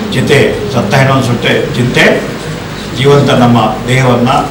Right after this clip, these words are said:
ನಮ್ಮ ಮನೋ, ಮನಸ್ಸಿನ ಶಾಂತತೆಯನ್ನು ಹಾಳು ಮಾಡೋದು. ಹಾಗಾಗಿ ನಿಮಗೆ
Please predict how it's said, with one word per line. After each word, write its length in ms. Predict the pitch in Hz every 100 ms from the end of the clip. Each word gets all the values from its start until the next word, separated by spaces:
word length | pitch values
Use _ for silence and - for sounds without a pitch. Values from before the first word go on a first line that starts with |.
| - 107
ನಮ್ಮ 140 | 113 110 107
ಮನೋ, 180 | 123 117 - - - - - - - - - - 123
ಮನಸ್ಸಿನ 300 | 135 123 120
ಶಾಂತತೆಯನ್ನು 640 | 127 110 107 - - -
ಹಾಳು 180 | - -
ಮಾಡೋದು. 300 | - - - - - -
ಹಾಗಾಗಿ 320 | 117 117 120 101 - - - - - - -
ನಿಮಗೆ 180 | 107 113